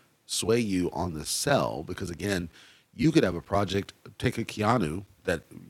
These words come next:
is the definition of failure, but even with Keanu, it's still generating some profit for people even now,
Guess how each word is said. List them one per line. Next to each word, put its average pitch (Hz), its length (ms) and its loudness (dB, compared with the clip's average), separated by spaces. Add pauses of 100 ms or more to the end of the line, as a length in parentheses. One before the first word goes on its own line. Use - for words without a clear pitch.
is 87 260 -4
the 85 100 -10
definition 104 520 -2
of 78 80 -6
failure, 110 440 4
but 85 240 -2 (320)
even 120 260 2
with 101 180 2
Keanu, 82 540 -4 (720)
it's - 200 -2
still 113 260 4
generating 85 560 -2
some 104 220 -2
profit 82 480 -4
for - 180 -4
people 76 600 -8
even 82 400 -4
now, 80 500 -8